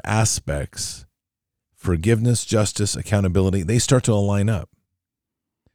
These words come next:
But when we're dealing with a Luciferian system that is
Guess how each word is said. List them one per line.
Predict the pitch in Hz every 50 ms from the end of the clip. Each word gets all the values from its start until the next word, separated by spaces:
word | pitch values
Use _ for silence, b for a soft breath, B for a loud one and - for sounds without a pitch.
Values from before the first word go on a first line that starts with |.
| _ _ _ _
But | 92 92
when | 98 - 143 131
we're | 123 117
dealing | 104 87 98 113 135 151 147 143 127 107
with | 107 104 92 - -
a | 101 98
Luciferian | 101 120 117 - - - - 104 101 98 87 85
system | - 113 104 - - 78 76 78
that | 85 85
is | 85 80 76 - -